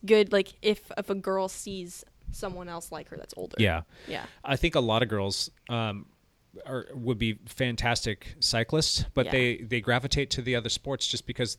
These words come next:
Speaker 2: that's the way most kids are. They just
Speaker 1: Yeah.
Speaker 2: naturally gravitate towards your staple sports, and it's because they don't know any better. And a lot of times they don't get into the bike racing thing simply because their parents aren't doing it and they don't know any better.
Speaker 1: Mm-hmm.
Speaker 2: It's the parents who are falling in love with the sport of cycling that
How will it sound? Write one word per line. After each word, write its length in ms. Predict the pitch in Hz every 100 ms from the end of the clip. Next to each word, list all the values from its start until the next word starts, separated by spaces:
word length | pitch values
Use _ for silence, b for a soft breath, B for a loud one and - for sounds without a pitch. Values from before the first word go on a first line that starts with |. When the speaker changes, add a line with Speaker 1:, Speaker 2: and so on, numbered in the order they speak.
| -
Speaker 2:
that's 220 | 131 -
the 120 | -
way 100 | 127
most 300 | 123 131 -
kids 220 | - 120 -
are. 120 | 85
They 160 | 104
just 200 | 110 -
Speaker 1:
Yeah. 140 | 110 101
Speaker 2:
naturally 300 | 123 135 131
gravitate 580 | 107 107 123 - 107 -
towards 260 | 104 101
your 100 | 107
staple 360 | - 101 104 -
sports, 540 | - 107 107 - - B B B 110
and 180 | 107
it's 140 | 107 -
because 380 | 127 - 110 -
they 140 | 107
don't 300 | 107 113 -
know 200 | 113 117
any 100 | 104
better. 200 | 101 101
And 100 | 113
a 40 |
lot 200 | 104 113
of 40 | 113
times 200 | 123 107
they 80 | 110
don't 200 | 117 107
get 140 | 110
into 180 | 123 117
the 100 | 110
bike 220 | 123 -
racing 300 | 120 - 104
thing 300 | 107 107 107 _ _ 123 107
simply 320 | 127 143 131 123
because 380 | 117 123 113 -
their 120 | 113
parents 320 | - 135 -
aren't 160 | 113 90
doing 220 | 95 107
it 80 | 127
and 100 | 107
they 60 |
don't 180 | 104 123
know 160 | 113 151
any 120 | 202
better. 320 | - 82 165 -
Speaker 1:
Mm-hmm. 400 | 214 208 202 226 127
Speaker 2:
It's 180 | -
the 120 | - -
parents 540 | 139 147 120 - 131 123
who 220 | 120 104
are 180 | 101 98 -
falling 300 | 110 98 95
in 60 | 95
love 120 | 92
with 100 | 98
the 60 |
sport 300 | 95 - 101
of 80 | 95
cycling 480 | - 95 90 101 101
that 240 | 101 95